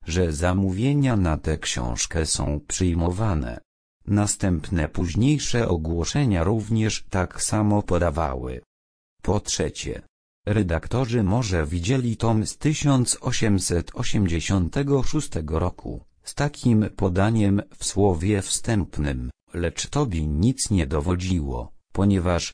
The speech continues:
nie rok drukowania szczególnych nakładów był podany na pierwszej stronie książki, ale rok lub data drukowania pierwszego nakładu. Dla tych powyższych przyczyn grosz brata Woodwardha nie otrzymuje żadnej podpory i jest fałszywym,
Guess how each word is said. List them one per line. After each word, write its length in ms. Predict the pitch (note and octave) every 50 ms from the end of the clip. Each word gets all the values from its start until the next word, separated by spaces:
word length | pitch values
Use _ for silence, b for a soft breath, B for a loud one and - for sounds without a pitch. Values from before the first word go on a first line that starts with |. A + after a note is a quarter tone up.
| _ -
nie 140 | G#2 F#2+ F2+
rok 260 | F#2+ G#2 A2+ A2+ G2+
drukowania 760 | F2 F#2+ G#2 - - F#2+ F2 D#2+ E2 D#2+ D#2+ D2+ D2 D2 D2
szczególnych 720 | - - - C#3+ B2+ G2 D#2+ D#2 D2 C#2+ C2+ C#2 C#2+ -
nakładów 840 | F2+ D#2+ D#2 C#2+ - - F2 F2 E2+ D#2+ D2+ E2 G#2 A#2 G#2 - - F#2
był 320 | F2 E2+ F#2+ F2+ F2 E2+
podany 580 | - - G2 F#2+ E2 F#2 F#2+ G2 G#2 A2 A2 G2+
na 160 | E2+ D#2+ D2+
pierwszej 560 | - - - C#3+ D3 C#3 - - - E2+ D2+
stronie 500 | C2+ - - - B2+ D3 C#3 A#2+ F#2 E2+
książki, 840 | - - - - - B1+ B1 A#1+ - - - - - - - - - - - - _ _ -
ale 280 | F2 F2+ E2+ E2+ D#2+
rok 300 | D2+ D#2 F2+ G2 - -
lub 300 | F#2+ G2 G2 F#2 D2+ D2+
data 440 | D2+ D2+ F#2+ A#2+ C#3+ - C3 A2+ A2
drukowania 760 | G2 F2+ E2+ - - - F2+ D#2+ E2 D#2 D2 D2+ D2+ D2+ D#2
pierwszego 680 | D#2 - - F2 D#2 D#2 - - - B2 A#2 F2+ D#2 D2
nakładu. 840 | C#2+ D2+ F2+ F#2+ - - G2+ G2+ G2+ E2+ C#2+ C#2+ C#2 A#1+ A#1 A#1+ - _ _ _ _ _ _ _ -
Dla 300 | E2+ E2 E2 E2 E2 F2
tych 300 | - - F2+ D2+ - -
powyższych 840 | - - F2+ E2+ D#2 D2+ C#2+ B1 - - - - - E2+ E2 -
przyczyn 500 | - - - - D#2 - - D#2+ D#2+ D#2+
grosz 400 | D2+ E2 E2+ G#2 A#2 - E2+ E2
brata 460 | E2 D#2+ E2 D#2+ D#2 D#2+ - E2+ D#2
Woodwardha 840 | D2+ D2+ D#2 D2+ F2 F2+ G2+ A#2 C3 C3+ A2+ - - - A2+ A2+ A2+ G#2+
nie 240 | G2+ A2 B2 A#2
otrzymuje 760 | G2 - - - - - E2 D#2+ D#2 D#2 D#2 D2+ D2+ D2+ D2+ -
żadnej 540 | G2 C3+ C3+ A#2 A2+ A2 G#2 F#2+ E2+ D2+
podpory 640 | D2 - E2 D#2 - - - B2 C3+ C3 C3 A#2+ A2+ A2+
i 280 | - - F#2 F2 E2+
jest 340 | E2+ F2 E2 D#2+ - - -
fałszywym, 760 | - - A2 G#2 G2+ - - C#3 B2+ D#2+ C2+ B1 A#1+ A#1+ A#1+